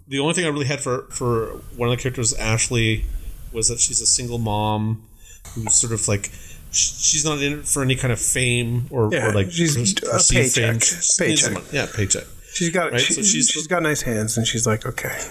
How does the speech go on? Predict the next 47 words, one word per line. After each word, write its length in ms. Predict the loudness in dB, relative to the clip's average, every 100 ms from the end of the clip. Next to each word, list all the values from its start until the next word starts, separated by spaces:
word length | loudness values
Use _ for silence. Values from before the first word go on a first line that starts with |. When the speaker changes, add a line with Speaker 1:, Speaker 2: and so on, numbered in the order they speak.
| -2
Speaker 1:
But 160 | -2 -2 -10 -14 -16 -16 -16 -16 -18 -16 -16 -12 -6 -6 -6 -10 -8
ev-, 200 | -4 -4 -2
each 160 | 0 0
of 60 |
these 120 | 0 0
characters 340 | 0 -2 -2
always 200 | 0 0
had 160 | 0 0
to 120 | -2
have 200 | -2 0
something 560 | 2 2 0 -2 0
to 60 | 0
be 120 | 0
frantic 540 | 0 2 2 2 0 0
about. 260 | -2 0
So 100 | 0 0
with 160 | 0
her, 220 | 0 -2
it 40 | 0
was 160 | -2
always 240 | -2 2 0
about, 240 | 0 -4
like, 140 | -6 -6
trying 380 | -2 0 0 0
to, 120 | -2 -4 -12 -14 -14 -14 -4
to 120 | -4
get 260 | -2 -4 0
on 180 | 0 -2
time 680 | -2 0 2 4 4 2 0 -10 -14 -8 -4
or 60 | 0
to 80 |
be 220 | 2 2 2
on 180 | 0 -4 -8
at, 200 | -6 -6 -4
at, 220 | -6 -6
on 160 | -6
set 320 | 2 2 0 -6
on 160 | -4
time 380 | -2 2 2 0
for, 260 | -2 -6 -8
for, 300 | -4 0 2
like, 220 | 2 0
the, 140 | 0 -2
the 280 | -2 -6 -4
shoot, 380 | 0 2 0 -4
but 160 | -8 -8
also, 500 | -4 0 0 0 -4